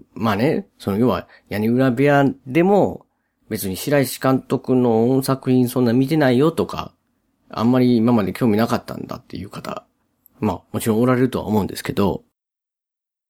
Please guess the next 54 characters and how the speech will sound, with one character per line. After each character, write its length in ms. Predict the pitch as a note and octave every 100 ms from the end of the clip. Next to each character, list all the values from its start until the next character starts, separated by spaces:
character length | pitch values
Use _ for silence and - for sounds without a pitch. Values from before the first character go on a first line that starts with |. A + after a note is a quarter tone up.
| _ _ _ _ _
う 40 | -
ー 40 |
ん、 500 | A2+ A#2 A2 G#2 G2+
僕 320 | G2+ A#2 -
が 100 | G#3+
ほ 120 | G3+ A3
ん 80 |
ま 80 | A3
お 80 | F#3
勧 200 | - F#3+
め 100 | F3
し 80 | -
た 100 | D3+
い 40 |
の 80 | F#2+
は 60 | E2+
ね、 280 | D#2 C2 -
白 340 | - F3 G3+
石 220 | G3+ C3+
監 300 | C3 D#3+ D#3+
督 260 | D#3+ D3+ D3
フ 80 | C#3
ァ 80 | D#3
ン 100 | C3
以 100 | C#3+
外 240 | F3+ A3+
の 100 | F#2+
方 360 | - G#2+ - - _ _ _ _ _ _ _ _ _ -
に、 420 | E3 A3 G#2+ - _ _ _ _ -
こ 220 | - C3
の、 640 | B2+ B2 A#2+ A2+ G#2 F#2 - -
ま 160 | G#2 G2
あ、 40 |
ボ 160 | F#2+ G#2
ク 60 |
ソ 180 | - G#2
ー 80 | G2
ラ 100 | G2+
イ 40 |
ド 40 | F#2
シ 100 | -
ョ 220 | D#2+ -
ー、 120 | - - _ _ _
す 360 | - - - A#2+
ご 400 | B2+ C#3+ C3+ G3+
い 60 | F#3+
楽 220 | C3+ B2+
し 120 | A#2+
め 120 | A2
る 140 | G#2+ G2+
ん 100 | F#2+
で 120 | G2
っ 20 |
て。 340 | - - -